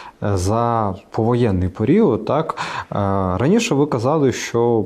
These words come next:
в одному з інтерв'ю, що Путін до трибуналу не доживе.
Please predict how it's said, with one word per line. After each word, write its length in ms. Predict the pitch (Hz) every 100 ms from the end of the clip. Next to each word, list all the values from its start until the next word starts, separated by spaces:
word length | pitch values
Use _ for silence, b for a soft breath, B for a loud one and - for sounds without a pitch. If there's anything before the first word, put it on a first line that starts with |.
| -
в 140 | 117 107
одному 280 | 117 113
з 80 | 104
інтерв'ю, 320 | 120 156 214
що 160 | 220 113
Путін 380 | - 175 139 95
до 200 | 98 143
трибуналу 580 | 113 104 107 120 123 110
не 120 | 110
доживе. 460 | 107 104 110 87